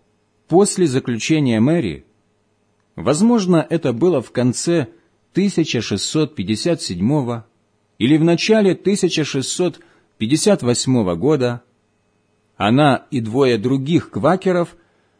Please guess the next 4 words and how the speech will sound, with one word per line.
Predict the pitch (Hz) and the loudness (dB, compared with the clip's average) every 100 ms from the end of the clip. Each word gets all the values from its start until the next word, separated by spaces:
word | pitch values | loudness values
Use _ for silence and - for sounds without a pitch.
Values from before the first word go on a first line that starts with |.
| _ - | _ -4
отправились | 123 - 170 214 220 202 180 | -2 0 2 4 4 2 -2
в | - | -2
колонию | 127 143 170 160 156 147 139 _ _ _ - | 2 4 4 4 4 0 -2 _ _ _ -6
Льюхевен | 98 165 185 - 165 131 98 76 | -2 -2 -2 0 0 0 -2 -4